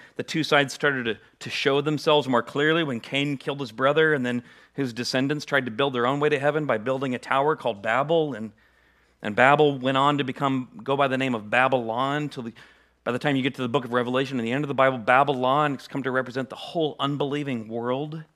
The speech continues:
But we are those who are of faith. So while the world fights not with, with any rules at all, by killing and debauchery, wh-, whatever goes, we fight with the tools that we've been given. We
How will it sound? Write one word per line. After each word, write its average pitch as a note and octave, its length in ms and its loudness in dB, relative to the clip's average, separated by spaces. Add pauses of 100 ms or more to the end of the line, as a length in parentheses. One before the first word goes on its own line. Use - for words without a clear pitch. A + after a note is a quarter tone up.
(920)
But A#2 160 -2
we D3+ 220 4
are E3+ 160 6
those D3 280 2
who D3+ 120 0
are C3+ 140 4
of A#2 120 0
faith. - 540 -6 (720)
So - 160 0
while C3+ 160 6
the C#3+ 80 4
world E3 420 4
fights - 600 2 (340)
not C#3+ 300 2
with, D3 240 0
with C3+ 180 -2
any E3+ 220 0
rules D3+ 500 0
at C3+ 60 -2
all, C#3+ 340 6 (220)
by A2+ 140 -6
killing D3+ 600 -2
and C3 140 0
debauchery, C3 560 0
wh-, B2 180 -6
whatever C3 300 0
goes, C3 400 0 (240)
we D3 280 0
fight C#3+ 380 2
with D3 120 -10
the D3 80 -8
tools C#3 400 -4
that C3 120 -4
we've C#3 200 -4
been C3 120 -4
given. A2+ 300 -4
We A2 100 -8